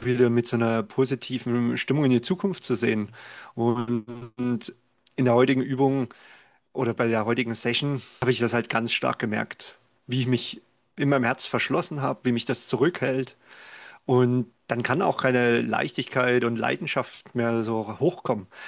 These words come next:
Und, und heute haben wir das wieder gelöst. Ich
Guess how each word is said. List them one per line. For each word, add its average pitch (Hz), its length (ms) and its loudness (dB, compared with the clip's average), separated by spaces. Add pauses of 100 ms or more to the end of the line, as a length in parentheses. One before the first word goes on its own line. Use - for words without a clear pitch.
(260)
Und, 117 180 -4 (180)
und 120 160 2
heute 139 320 4
haben 135 100 0
wir 127 80 2
das 120 180 0
wieder 120 280 2
gelöst. - 840 -2
Ich - 260 -14